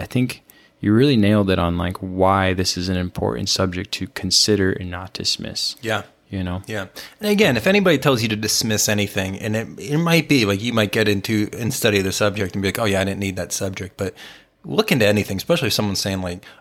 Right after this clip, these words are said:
Speaker 2: "Oh, this is nothing, like, don't look here." Like, uh, nah.
Speaker 1: Yeah,
Speaker 2: Yeah,
Speaker 1: yeah.
Speaker 2: you know what I mean? Like, don't, don't buy, don't mind the man behind the curtain, you know,
Speaker 1: Right.
Speaker 2: Wizard of Oz. Um, but yeah, man, I think, again, you know, I don't think we realized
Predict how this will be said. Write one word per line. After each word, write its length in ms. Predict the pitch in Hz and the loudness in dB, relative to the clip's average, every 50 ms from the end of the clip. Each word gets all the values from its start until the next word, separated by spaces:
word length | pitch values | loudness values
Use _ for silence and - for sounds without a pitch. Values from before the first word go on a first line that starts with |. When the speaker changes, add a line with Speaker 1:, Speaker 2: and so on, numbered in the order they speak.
| _ | _
Speaker 2:
"Oh, 140 | - 123 113 | 2 2 4
this 200 | 101 113 107 - | 4 2 2 2
is 100 | 104 87 | 0 0
nothing, 400 | 101 95 95 95 - - 101 95 | 0 0 0 0 0 0 0 0
like, 160 | 95 90 - | -2 -2 0
don't 180 | - 101 104 104 | 0 0 0 2
look 180 | 104 104 101 | -2 -2 -2
here." 340 | - - 107 110 113 123 123 - - - - - _ | -2 -2 0 0 0 -2 -4 -8 -18 -20 -20 -8 _
Like, 420 | 113 110 107 107 107 - - - _ - | 0 2 2 0 0 -4 -14 -14 _ -2
uh, 680 | 123 120 120 120 120 117 117 117 117 113 113 113 110 113 | 0 2 2 4 4 4 4 4 4 4 4 4 4 2
nah. 280 | 110 104 98 98 - 50 - - - | 2 0 0 0 -2 -2 -6 -4 0
Speaker 1:
Yeah, 60 | - 107 | 2 4
Speaker 2:
Yeah, 200 | 104 101 98 95 92 | 4 4 4 4 4
Speaker 1:
yeah. 240 | 90 - 95 - - | 4 4 2 2 2
Speaker 2:
you 20 | |
know 100 | 123 123 | 2 2
what 100 | 120 117 | 2 2
I 60 | 117 113 | 2 0
mean? 260 | 110 113 117 120 117 | 2 0 0 0 2
Like, 220 | 107 104 104 101 | 0 0 0 0
don't, 540 | - 123 127 127 127 80 - - - 117 120 | 0 0 0 0 -2 -6 -14 -20 -20 -20 -10
don't 220 | 110 117 123 135 | -10 -8 -8 -4
buy, 320 | 131 127 127 127 127 - - | -2 0 2 2 0 0 -2
don't 360 | - - 123 131 127 117 113 _ _ - _ | -6 -6 -4 -4 -6 -8 -10 _ _ -20 _
mind 280 | - 131 127 131 135 139 | -6 -6 -4 -4 -2 -2
the 40 | 131 | -2
man 220 | 135 135 139 143 | -2 0 -2 -2
behind 300 | 139 135 139 143 143 147 | -2 -2 -2 -2 -2 -2
the 40 | 147 | -4
curtain, 480 | - - 160 170 147 135 139 139 131 - - | -2 0 0 2 2 0 -2 -4 -4 -8 -8
you 100 | - - | -2 0
know, 140 | 107 101 95 | 2 2 2
Speaker 1:
Right. 80 | - 120 | 2 2
Speaker 2:
Wizard 260 | 120 120 113 120 123 | 2 2 4 2 2
of 120 | 117 110 | 2 2
Oz. 380 | 120 131 131 120 113 110 - - | 2 4 4 4 2 0 -2 -4
Um, 380 | - 120 113 113 113 110 110 107 - - - - - - - - _ | -4 -4 -2 0 0 -2 -2 -4 -8 -18 -20 -20 -20 -20 -20 -20 _
but 120 | - 139 160 | 2 2 4
yeah, 260 | 185 208 185 143 113 | 4 2 2 0 -2
man, 200 | 101 - 110 117 | -2 0 0 0
I 120 | 120 123 123 | 2 0 -4
think, 400 | 117 - 160 156 147 - - - _ _ _ _ _ _ _ _ _ - - _ _ | 0 0 0 0 0 -4 -12 -16 _ _ _ _ _ _ _ _ _ -20 -20 _ _
again, 300 | - 143 131 190 226 196 | -4 0 2 4 4 4
you 80 | 151 156 | 2 2
know, 120 | 160 180 - | 0 0 -2
I 60 | - | -2
don't 200 | - 226 247 240 | -2 -2 -2 -2
think 200 | - - 202 202 | 0 -2 -2 0
we 80 | - 165 | 2 0
realized 680 | 131 127 143 151 156 151 147 139 127 113 107 - - | 2 4 4 4 4 4 4 2 0 -2 -4 -8 -10